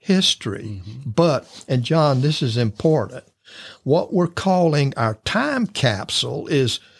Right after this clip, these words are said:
Speaker 1: only a one hundred-year slice
Speaker 2: Okay.
Speaker 1: out of those three centuries.
Speaker 2: Right.
Speaker 1: In fact, that slice goes from the middle of the second, excuse me, the middle of the first to the middle of the second
Speaker 2: Second.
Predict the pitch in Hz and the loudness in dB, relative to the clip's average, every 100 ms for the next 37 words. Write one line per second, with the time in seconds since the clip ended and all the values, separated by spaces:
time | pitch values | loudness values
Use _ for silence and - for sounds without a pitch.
0 | _ - 151 180 180 156 139 135 - 123 | _ 0 2 4 4 4 2 0 0 0
1 | 117 123 120 107 - 196 190 196 175 156 | 0 0 0 -2 0 2 2 0 -2 0
2 | 151 147 143 - - 165 190 185 117 - | 2 4 4 2 -2 -2 -2 0 -2 -4
3 | - - - - 98 98 123 127 135 123 | -6 -6 -12 -16 -12 -2 2 2 2 0
4 | 131 127 - - 131 120 - - 160 151 | 0 0 -2 -2 0 2 0 2 2 2
5 | - - - - - 95 98 - - - | -6 -8 -10 -10 -10 -10 -10 -10 -12 0
6 | 110 - 127 123 - 117 120 - 151 131 | 0 2 0 2 0 -2 -2 -2 2 2
7 | 123 120 - 139 123 120 - 110 101 104 | 2 0 0 0 0 -2 -2 -2 0 2
8 | 117 139 170 180 - - 170 143 160 175 | 2 4 2 0 -2 0 0 0 -4 -6
9 | _ _ _ - - 147 123 110 104 104 | _ _ _ -10 0 2 2 -2 -4 -2
10 | 107 120 143 160 156 - 156 143 127 - | 0 2 2 -2 -6 0 0 2 -2 -8
11 | _ _ _ - 127 104 104 127 135 147 | _ _ _ -4 -2 0 0 2 2 2
12 | 147 143 - - 123 101 - | 0 0 0 2 0 -2 -10